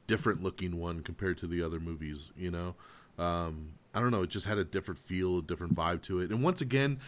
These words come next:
like I said, I like the third movies in these sets because I'm, I'm a guy that just,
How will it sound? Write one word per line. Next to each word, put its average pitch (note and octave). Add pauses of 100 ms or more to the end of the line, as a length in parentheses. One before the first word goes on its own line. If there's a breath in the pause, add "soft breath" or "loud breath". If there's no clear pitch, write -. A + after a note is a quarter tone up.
(160 soft breath)
like A#2+
I B2
said, A#2
I C3+
like C3+ (200)
the A#2+
third B2+
movies A2+ (340 soft breath)
in B2
these A2
sets A#2+
because G2+
I'm, A#2+
I'm B2+
a C3
guy G#2
that F#2+
just, -